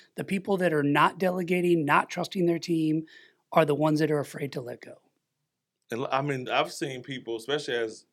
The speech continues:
Speaker 2: I've never seen it in the military as much, but in, in the corporate sector where you see people have these skills and jobs and they don't even wanna show other people or teach other people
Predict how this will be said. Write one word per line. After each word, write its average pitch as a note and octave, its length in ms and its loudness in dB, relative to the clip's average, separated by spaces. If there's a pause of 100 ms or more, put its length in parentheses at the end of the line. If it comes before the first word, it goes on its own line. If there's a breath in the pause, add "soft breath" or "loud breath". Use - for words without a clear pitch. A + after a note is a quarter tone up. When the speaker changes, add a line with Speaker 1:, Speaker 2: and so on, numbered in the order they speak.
(600)
Speaker 2:
I've D4+ 60 -10
never D4 120 -2
seen F3 220 0
it C3 80 -2
in G#2 80 -6
the F#2 60 -12
military A#2+ 440 -2
as B2 80 -8
much, B2+ 260 -6
but G2+ 140 -6
in, G2 260 -10
in F#2+ 80 -14
the F#2 60 -12
corporate B2+ 400 -8
sector C3 420 -8
where A2+ 180 -6
you A2+ 200 -12
see A#2 220 -10
people A#2 400 -8
have G#2 280 -2
these G2 240 -10
skills G#2+ 460 -8
and F#2+ 160 -16
jobs G2+ 380 -2
and F#2 100 -14
they G#2+ 60 -4
don't D3+ 160 -2
even A2+ 120 -6
wanna F#2 160 -8
show B2 360 -6
other B2 200 -6
people C3 320 -12
or A2 140 -4
teach C3 300 -12
other A#2+ 120 -8
people A#2+ 300 -14